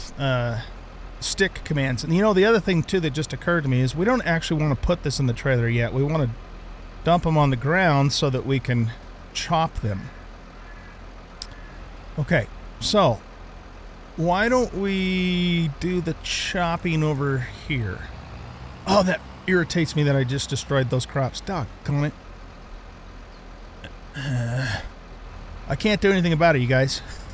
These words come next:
It is what it is. It sucks, but it is what it is. All right, yeah, let's make our pile here. All right, so how do we pipe in, fold harvester, unload here? That's control I. All right.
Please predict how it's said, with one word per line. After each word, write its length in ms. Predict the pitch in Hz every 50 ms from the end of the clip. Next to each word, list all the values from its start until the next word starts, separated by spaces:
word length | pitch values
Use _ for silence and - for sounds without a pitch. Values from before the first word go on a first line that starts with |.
| - -
It 120 | 214 160 180
is 160 | 185 - -
what 120 | 190 170
it 120 | 147 131 139
is. 240 | 120 98 - - - - - - - - - - - - - - - - - -
It 40 | -
sucks, 600 | - - - - 196 147 117 - - - - - - - - - - - - - - -
but 80 | 127
it 80 | 131 147
is 120 | 156 143
what 140 | 143 139 135
it 60 | 123
is. 200 | 110 104 - - - - - - - - - - - - - - - -
All 60 | 165
right, 180 | 170 135 120 -
yeah, 160 | 160 185 156
let's 240 | 131 139 180 202 -
make 180 | 254 262 254 -
our 120 | 233 202
pile 480 | - - - - 185 185 185 175 143 135
here. 360 | 127 139 160 151 123 107 92 -
All 80 | 156 175
right, 220 | 165 135 117 -
so 200 | - 170 156 156 151
how 300 | 143 - 180 190 226 247
do 60 | 269
we 1040 | 254 247 226 202 185 180 180 185 208 226 247 262 277 302 349 330 320 311 302 302
pipe 360 | - - - 214 208 202 -
in, 260 | - 180 185 185 185 170
fold 260 | - - 180 175 160
harvester, 360 | 165 151 147 151 - 160 - -
unload 380 | 180 208 208 202 190 175 165
here? 260 | 151 156 160 147 123 120
That's 240 | 139 160 - -
control 800 | - - - - 151 139 - - - - 170 175 180 185 180 180 - - -
I. 300 | 139 151 120 107 - - - - - - - - - - - - - - - - - - - - - - - - - 123
All 60 | 123
right. 200 | 127 135 151 139